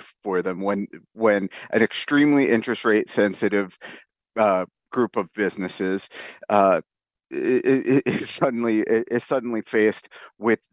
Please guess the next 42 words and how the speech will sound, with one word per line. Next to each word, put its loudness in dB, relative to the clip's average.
the 4
velocity 2
and 2
the 0
levels 0
of -2
interest -4
rates 2
that -6
we're -8
facing -4
across 2
the -6
country. -6
Nobody's 6
saying 4
that, 0
that, 4
that 4
isn't -2
hard, 2
but -2
the 4
empirical 2
evidence 0
suggests, 2
as 0
you 4
pointed -2
to, -4
that 2
they 2
are 2
still 0
spending 2
money, 6
right? 2
So, 0
uh, 4
Bank -2
of -12
America 2